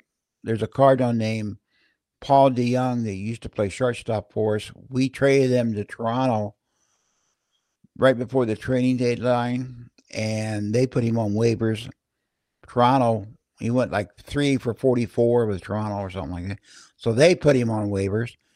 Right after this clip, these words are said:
So San Francisco needed a shortstop, so they picked him up, and he's hitting, like, two oh one for San Francisco. But, you know, in all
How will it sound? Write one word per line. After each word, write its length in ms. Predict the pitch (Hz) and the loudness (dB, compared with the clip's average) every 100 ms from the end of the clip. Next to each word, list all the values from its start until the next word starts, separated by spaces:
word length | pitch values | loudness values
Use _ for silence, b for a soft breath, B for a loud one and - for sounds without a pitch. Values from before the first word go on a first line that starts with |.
| _ _ - | _ _ -6
So 140 | 110 | -4
San 320 | - 156 160 | 2 4 4
Francisco 540 | 123 127 156 156 - 127 | 2 0 2 0 0 2
needed 240 | 127 117 | 2 0
a 40 | 104 | -2
shortstop, 680 | 131 131 123 - 104 107 - _ _ _ _ _ | 0 0 0 0 2 2 -4 _ _ _ _ _
so 160 | - 113 | -6 -4
they 140 | 113 | -4
picked 320 | - 135 - | -2 -4 0
him 180 | 127 117 | 2 2
up, 260 | 113 113 - | 2 0 -4
and 200 | 82 92 | -8 -4
he's 220 | 117 120 | -2 0
hitting, 280 | 131 120 107 | 0 0 -4
like, 240 | 113 90 | -6 -8
two 160 | - 139 | -6 0
oh 160 | 131 120 | 2 2
one 400 | 113 117 127 123 | 2 2 0 -2
for 140 | - | -6
San 280 | 101 104 104 | -8 -4 -4
Francisco. 580 | 92 87 113 - - 101 _ b b b b b | -6 -6 -4 -4 -8 -8 _ b b b b b
But, 180 | 151 160 | 2 2
you 120 | - 208 | 4 6
know, 360 | 190 151 - | 6 4 0
in 120 | - 160 | -2 2
all 160 | 185 | 2